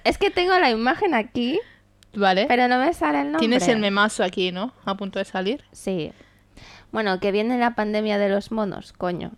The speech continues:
Speaker 1: Es que no me sale la palabra.
Speaker 2: ¿El SIDA?
Speaker 1: ¿Qué?
Speaker 2: Bueno, el SIDA viene de los monos, teóricamente.
Speaker 1: No, pero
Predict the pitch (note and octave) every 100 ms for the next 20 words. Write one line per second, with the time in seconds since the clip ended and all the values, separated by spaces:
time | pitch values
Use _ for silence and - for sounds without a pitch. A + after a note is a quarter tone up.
0 | _ - G#3 G3 G#3 A3 G#3+ F#3+ F3+ F3
1 | E3 F3 E3+ F3 - - - - G3 -
2 | G#3+ F#3+ A3 - _ _ _ _ _ _
3 | _ _ _ _ _ _ - - - -
4 | - - - - - - F3 F#3+ A3+ -
5 | G3 E3+ A3 B3 F3+ F#3+ D#3+ F#3+ B3 G3+
6 | F3+ E3+ E3+ G#3 A#3 F4+ A4 G#4+ -